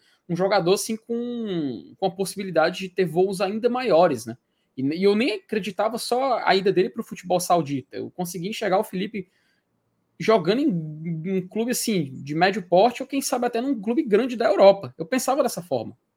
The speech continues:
Porque eu achava, apesar da idade dele não tá mais adequada pra um tipo de negociação desse tipo, eu pensava, "Pô, tem jogador que já chegou lá mais velho." O próprio caso do Galhardo. Isso é uma prova viva. Mas eu acho que seria interessante. Porém, o Felipe, ele meio que foi perdendo, né?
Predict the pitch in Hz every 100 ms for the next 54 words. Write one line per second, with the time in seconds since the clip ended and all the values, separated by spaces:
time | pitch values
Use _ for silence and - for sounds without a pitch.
0 | _ _ 143 - 208 196 214 147 156 156
1 | 226 214 165 165 143 147 139 170 190 170
2 | 151 147 127 - 139 131 120 - _ _
3 | _ 151 180 180 175 160 156 151 - 139
4 | 139 123 - - 220 220 _ _ _ _
5 | - 175 247 247 180 175 190 139 170 175
6 | 196 170 185 214 208 214 196 196 185 226
7 | 247 175 196 160 120 _ 175 175 196 190
8 | 190 226 185 175 143 117 - 131 139 147
9 | 180 175 196 143 113 _ _ _ _ 147
10 | 170 202 214 - - 247 247 247 254 262
11 | - 220 180 - - _ _ _ 254 226
12 | 254 262 - 175 - 233 233 220 220 220
13 | - 220 220 233 185 180 196 165 160